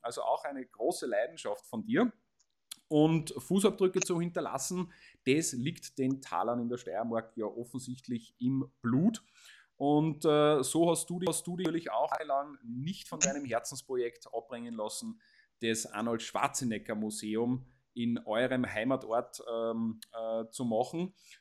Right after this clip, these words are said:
Und, äh, ja, hast nach zwanzig Jahren als Bürgermeister in dieser Gemeinde, in der du oder ihr aufgewachsen seid, dann wirklich gesagt, okay,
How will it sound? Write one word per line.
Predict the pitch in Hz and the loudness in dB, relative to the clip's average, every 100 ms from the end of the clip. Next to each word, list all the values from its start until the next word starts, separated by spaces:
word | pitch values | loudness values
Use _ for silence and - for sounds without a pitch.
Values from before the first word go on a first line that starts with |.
| _ | _
Und, | 131 139 143 143 151 | 0 4 4 2 2
äh, | 139 139 139 135 | 4 6 6 4
ja, | 131 165 107 - | 4 6 4 2
hast | 131 - | 0 2
nach | 135 131 | -2 0
zwanzig | - 123 147 - - | -2 0 -2 -6 -2
Jahren | 110 120 156 | 2 2 0
als | 127 - - | -2 -4 2
Bürgermeister | 208 202 123 95 - 101 80 _ - | 4 6 4 2 0 -4 -6 _ -2
in | 135 123 110 | -2 -2 -4
dieser | 113 117 98 - _ _ _ | -4 -2 -4 -6 _ _ _
Gemeinde, | 117 101 98 113 127 | -4 0 2 4 4
in | 110 | 4
der | 107 110 - - - | 4 2 0 -10 -2
du | 120 151 | 2 4
oder | 117 98 | 2 2
ihr | 127 160 | 0 2
aufgewachsen | 214 - 117 110 - 123 | 0 0 -2 -4 -6 -4
seid, | 95 117 - - - - - | 0 0 -2 -10 -14 -20 2
dann | 113 123 135 135 | 4 6 4 2
wirklich | 127 139 - | 0 0 -2
gesagt, | 131 127 | -2 -2
okay, | 127 117 117 - | -2 2 2 0